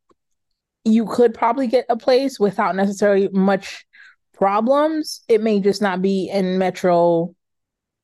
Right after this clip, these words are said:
locations. I think Lawrence mentioned something similar. So I think people just need to understand that there is some level of s-,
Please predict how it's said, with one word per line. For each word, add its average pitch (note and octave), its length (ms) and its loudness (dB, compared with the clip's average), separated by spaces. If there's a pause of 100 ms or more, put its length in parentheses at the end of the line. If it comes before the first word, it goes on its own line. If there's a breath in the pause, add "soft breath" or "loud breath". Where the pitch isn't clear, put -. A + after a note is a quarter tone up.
(580)
locations. E3+ 840 -4
I F3+ 120 -4
think F#3+ 160 0
Lawrence F3+ 320 -2
mentioned F3+ 300 -4
something E3+ 280 -6
similar. D#3 500 -6 (400 soft breath)
So F#3 360 0
I F3+ 140 -2
think D4+ 300 0 (280)
people B3 300 0
just A3 180 0
need G#3 140 0
to - 120 -6
understand F#3 840 -2 (480)
that F3 280 -2
there F#3 180 4
is G#3 340 0
some G3+ 260 2
level F3+ 340 2
of D#3+ 120 0
s-, - 320 -18